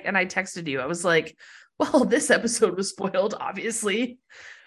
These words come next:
'cause I'm watching it." And this episode is one of the only ones that you can't really go back and watch.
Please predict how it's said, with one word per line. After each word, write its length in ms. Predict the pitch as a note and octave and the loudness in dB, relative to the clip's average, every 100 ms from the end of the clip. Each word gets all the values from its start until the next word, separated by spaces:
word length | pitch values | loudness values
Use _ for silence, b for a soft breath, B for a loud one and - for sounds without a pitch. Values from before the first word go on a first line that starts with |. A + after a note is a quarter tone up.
| _ | _
'cause 100 | A#3 | 2
I'm 140 | A#3 | 4
watching 360 | G#3 A#3 A#3+ G#3+ | 4 2 2 0
it." 220 | E3 F#3 - | 0 0 0
And 220 | G3+ F#3+ | -2 2
this 280 | A3 B3 - | 2 2 -2
episode 340 | G3+ B3 B3 B3+ | -2 -2 -4 -4
is 140 | A#3 | -4
one 160 | G#3 G3+ | -2 -2
of 60 | |
the 80 | G3+ | -2
only 180 | F3+ G3 | -2 -4
ones 320 | F3+ E3+ G3 | -2 -2 0
that 100 | F#3+ | 0
you 120 | G#3 | -2
can't 280 | G3+ G3 G3+ | -2 -2 -2
really 400 | G#3 G3 F#3+ F#3 F3+ | 0 2 2 -2 0
go 160 | E3+ | 2
back 260 | D#3+ C#3+ E3+ | 2 0 -2
and 160 | D#3+ | -4
watch. 440 | C3 A#2 - - | -4 -4 -4 -8